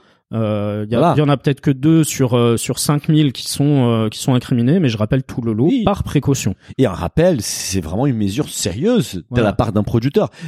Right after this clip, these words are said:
Speaker 2: Il y a probablement, il peut toujours avoir, euh, des producteurs, euh, qui prennent les choses un peu moins au sérieux et qui vont pas aller jusqu'au bout parce que ça va coûter trop cher.
Speaker 1: Voilà. Et puis, et, et on a vu quand même que les, les, les rappels se font quand même assez rapidement, hein. Il y a, il y a des,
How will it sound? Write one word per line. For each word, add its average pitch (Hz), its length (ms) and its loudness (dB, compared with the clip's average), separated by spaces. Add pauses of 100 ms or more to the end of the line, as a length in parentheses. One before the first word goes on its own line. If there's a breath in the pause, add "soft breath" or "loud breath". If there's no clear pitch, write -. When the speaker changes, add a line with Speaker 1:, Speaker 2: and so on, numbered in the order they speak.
(320 loud breath)
Speaker 2:
Il 135 80 2
y 131 40 6
a 120 60 2
probablement, 117 800 0
il 139 40 0
peut 104 140 -2
toujours 104 300 0
avoir, 95 460 2
euh, 80 280 -4
des 78 160 -6
producteurs, 123 760 0
euh, 98 100 0
qui - 180 -8
prennent 104 280 -4
les 98 80 -2
choses 107 220 -2
un 101 60 -2
peu 117 140 -2
moins 101 240 0
au 98 40 -2
sérieux 127 560 2 (480 soft breath)
et 120 140 0
qui 131 560 -2
vont 101 180 -4
pas 135 240 0
aller 123 220 2
jusqu'au 104 360 -2
bout 160 160 4
parce 151 160 2
que - 80 -10
ça 107 120 -4
va 107 100 0
coûter - 240 0
trop - 160 -6
cher. 180 380 0
Speaker 1:
Voilà. 135 340 2
Et 113 100 -2
puis, 131 240 -2
et, 107 420 0
et 110 100 -4
on 110 180 -6
a 104 80 -2
vu 113 100 -8
quand 113 140 -6
même 117 200 0
que - 140 -8
les, 95 240 -4
les, 98 300 -6
les 107 140 -4
rappels 123 360 0
se - 120 -6
font 107 180 -6
quand 110 160 -4
même 110 240 0
assez 120 320 0
rapidement, 113 680 2
hein. 123 60 4
Il 117 60 -2
y 107 60 2
a, 104 100 2
il 98 80 -2
y 107 60 -2
a 107 60 2
des, 104 320 0